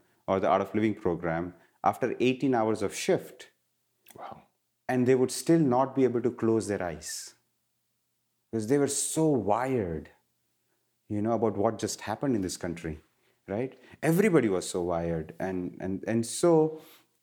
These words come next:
Speaker 1: it took three days, but at the end of the third day of the workshop and the program, I mean, they, these people, they were in tears,
Speaker 2: Mm.
Speaker 1: you know? They, because ev-, we, especially in the West,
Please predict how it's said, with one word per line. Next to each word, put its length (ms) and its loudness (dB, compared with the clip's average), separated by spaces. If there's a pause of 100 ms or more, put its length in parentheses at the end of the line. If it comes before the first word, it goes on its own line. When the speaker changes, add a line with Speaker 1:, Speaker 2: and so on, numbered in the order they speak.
Speaker 1:
it 160 0
took 180 2
three 200 0
days, 280 4
but 100 2
at 80 2
the 180 0
end 280 4
of 200 0
the 80 0
third 360 0
day 100 4
of 160 2
the 80 0
workshop 540 0
and 100 0
the 60 -2
program, 680 -2 (160)
I 120 -4
mean, 540 -4 (160)
they, 300 -2
these 280 -2
people, 280 -2
they 120 2
were 140 0
in 140 -6
tears, 580 -4 (240)
Speaker 2:
Mm. 260 -8 (560)
Speaker 1:
you 120 -4
know? 260 -4 (560)
They, 240 0 (120)
because 420 2
ev-, 260 2
we, 440 4 (300)
especially 420 2
in 80 6
the 100 4
West, 640 0